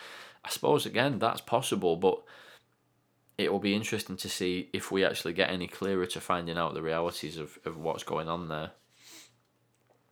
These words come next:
So, just to conclude then on this one,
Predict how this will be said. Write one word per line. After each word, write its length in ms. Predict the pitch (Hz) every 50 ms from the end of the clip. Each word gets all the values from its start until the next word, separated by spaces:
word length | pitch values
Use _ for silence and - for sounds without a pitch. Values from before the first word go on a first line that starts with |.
| - - -
So, 380 | - - 127 123 120 117 - - - - - - - - - - - - -
just 220 | - - - -
to 80 | - 180
conclude 460 | - - 151 131 - 165 165 160 135
then 220 | 101 101 110 143 160
on 120 | 147 143
this 220 | 147 151 - -
one, 220 | 101 101 123 160